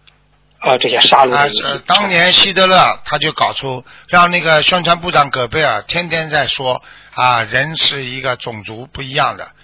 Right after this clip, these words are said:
Speaker 2: 啊，这个，
Speaker 1: 哎。
Speaker 2: 啊，这个他们的这个种族是世界上最优秀的，
Speaker 1: 哎。
Speaker 2: 对不对啊？
Speaker 1: 最优秀的。
Speaker 2: 啊，他是这么，
Speaker 1: 对，对。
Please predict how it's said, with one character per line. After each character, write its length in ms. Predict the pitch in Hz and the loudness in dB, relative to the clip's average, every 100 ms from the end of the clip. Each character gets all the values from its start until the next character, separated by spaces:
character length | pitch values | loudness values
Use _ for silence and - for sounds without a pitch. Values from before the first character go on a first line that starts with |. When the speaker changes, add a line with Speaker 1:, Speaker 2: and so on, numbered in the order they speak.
| _ _ | _ _
Speaker 2:
啊， 320 | - 117 117 | -4 0 0
这 160 | 107 131 | -2 -8
个， 280 | 117 120 113 | -6 -2 4
Speaker 1:
哎。 360 | 170 170 160 147 | 6 6 8 6
Speaker 2:
啊， 280 | 120 113 - | 4 0 -4
这 140 | 151 | -6
个 100 | 139 | -6
他 200 | - 165 | -2 0
们 100 | 170 175 | 0 0
的 120 | 165 | -2
这 140 | 160 | -2
个 60 | 151 | -4
种 140 | 131 120 | -4 -4
族 140 | 139 143 | -4 -4
是 240 | 151 127 - - - | -4 -4 -8 -18 -6
世 180 | - 160 | -4 -2
界 160 | 156 | -2
上 180 | 147 139 | 0 0
最 200 | 160 156 | 0 -2
优 160 | 151 147 | -2 -2
秀 220 | 156 123 | -2 -4
的， 180 | 98 - _ - - | -8 -18 _ -20 -16
Speaker 1:
哎。 60 | |
Speaker 2:
对 120 | 127 | -6
不 80 | 143 | 2
对 100 | 156 | 4
啊？ 220 | 139 131 120 | 6 4 2
Speaker 1:
最 100 | 113 | -6
优 60 | |
秀 40 | - | -12
的。 60 | - - | -18 -12
Speaker 2:
啊， 200 | 123 120 120 | -4 -2 0
他 160 | 156 | 0
是 160 | 170 175 | 0 0
这 100 | 196 | 0
么， 140 | 190 | 2
Speaker 1:
对， 80 | 160 | 0
对。 120 | 104 | -2